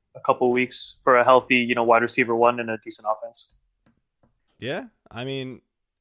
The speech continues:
Speaker 2: I, I just
Speaker 1: It's a risk. I, I'm, I'm aware it's a
Speaker 2: I
Speaker 1: risk,
Speaker 2: just hope
Speaker 1: but
Speaker 2: he actually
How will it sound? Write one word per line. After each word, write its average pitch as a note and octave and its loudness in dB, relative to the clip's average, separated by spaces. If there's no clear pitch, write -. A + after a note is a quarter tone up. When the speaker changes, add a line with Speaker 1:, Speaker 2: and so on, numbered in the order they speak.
Speaker 2:
I, B2+ -8
I C#3 -6
just D#3+ -6
Speaker 1:
It's G3 4
a A#3+ 6
risk. B2 4
I, C#3+ 2
I'm, - 2
I'm E3 6
aware E3 8
it's B2 0
a A#2+ -6
Speaker 2:
I A2+ -4
Speaker 1:
risk, A#2 -4
Speaker 2:
just C#3 -10
hope A#2+ 4
Speaker 1:
but B2 -6
Speaker 2:
he A#2+ -8
actually A2 -10